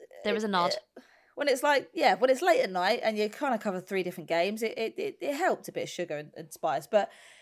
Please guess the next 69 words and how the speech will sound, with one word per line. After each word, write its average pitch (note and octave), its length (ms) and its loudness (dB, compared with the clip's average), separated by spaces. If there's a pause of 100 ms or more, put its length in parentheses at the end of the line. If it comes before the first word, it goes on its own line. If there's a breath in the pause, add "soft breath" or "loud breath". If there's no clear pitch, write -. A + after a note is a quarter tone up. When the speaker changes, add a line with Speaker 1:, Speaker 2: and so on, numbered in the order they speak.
(120)
Speaker 2:
yeah, F4+ 240 8
I D#4+ 60 6
think, F4 260 -2
um, D4 400 2
I've C4+ 140 2
gotta D#4+ 200 6
agree A#3 160 -2
with F#3+ 120 -2
you. F#3 80 2
I F#3+ 40 4
think B3+ 200 -4
in B3+ 60 -2
the A#3+ 60 -2
first A#3+ 300 0
half, G3+ 400 -2
like, G3 160 2
I G3 80 2
think A3+ 240 -2
we A3+ 140 -4
were G3 340 2 (320)
dominant. G3+ 480 2
I F#3+ 140 0
think G#3+ 160 -2
there G#3 100 2
was G3+ 100 -2
a G3+ 40 -10
part A#3 220 0
of G#3+ 100 -2
me F#3 100 -4
that D3 140 -6
felt F3 200 0
quite - 240 -4
calm G3 600 -2
in G3+ 140 -4
this G#3+ 180 -6
game. B3+ 440 -2 (120)
Um, F3+ 520 -2 (420 soft breath)
I G3 100 0
felt A3 160 6
like G3+ 120 2
the G3 60 0
goal F#3+ 360 6
was F3+ 280 -2
coming F3+ 400 -4
and F#3 380 -4
the, F#3 480 2 (220)
the, F#3 260 2
the F#3+ 80 -6
Colombia A3 440 2
goal E3+ 240 2
was F3 120 -6
completely F#3+ 360 -6
against E3+ 300 -4
the E3+ 80 -8
run E3+ 120 -4
of E3 120 -8
play. F#3 260 -2
And D#3 80 -2
I D#3 60 -6
thought, E3+ 320 -2
"Okay, D#3 200 -2
if E3 100 -8
we G3+ 80 -10
get B3 200 0
one A3 180 0
back G3+ 200 -2
before F3 280 -6
half E3 260 -4
time, D#3+ 400 -6